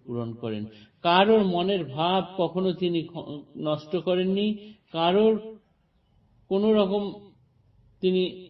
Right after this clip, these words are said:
অন্য কোনো পথে যেতে দেননি। বরাবর দেখিতেছি শ্রীপ্রভুর ধারা, যাহার যেমন ভাব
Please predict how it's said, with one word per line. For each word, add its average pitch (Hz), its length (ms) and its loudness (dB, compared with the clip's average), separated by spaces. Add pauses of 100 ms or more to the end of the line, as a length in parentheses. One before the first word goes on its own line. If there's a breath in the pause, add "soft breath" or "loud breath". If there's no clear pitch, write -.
অন্য 214 340 2
কোনো 202 300 0
পথে 180 260 0
যেতে 151 380 -2 (320)
দেননি। 113 400 0 (340 loud breath)
বরাবর 175 500 4
দেখিতেছি 202 760 0
শ্রীপ্রভুর 175 720 0
ধারা, 180 640 0 (220)
যাহার 165 500 -2
যেমন 165 420 -2
ভাব 165 260 -2